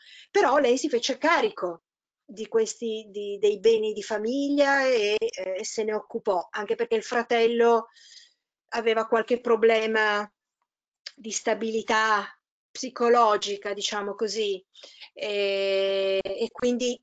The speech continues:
tutto gravava su, sulle sue spalle. Così che, eh, immagino che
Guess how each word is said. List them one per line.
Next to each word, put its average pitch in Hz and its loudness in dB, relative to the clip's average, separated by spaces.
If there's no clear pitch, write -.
tutto 233 0
gravava 208 2
su, 214 -6
sulle 214 -6
sue - -6
spalle. 175 -6
Così 370 4
che, 349 2
eh, 208 2
immagino 277 2
che 240 0